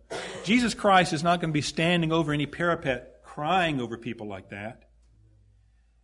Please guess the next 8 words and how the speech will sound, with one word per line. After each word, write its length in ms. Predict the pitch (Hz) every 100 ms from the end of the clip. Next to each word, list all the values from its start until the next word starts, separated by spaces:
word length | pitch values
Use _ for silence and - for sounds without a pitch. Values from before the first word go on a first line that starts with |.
| _ _
He's 180 | 196 208
going 140 | 180
to 20 |
be 80 | 151
rejoicing 840 | 135 127 - 147 175 170 98 92 107 _ _ _ _ _ _ _ _ _ _ _ _ _ _ -
that 140 | 131
his 160 | 135 -
holiness 800 | - 190 202 202 226 - -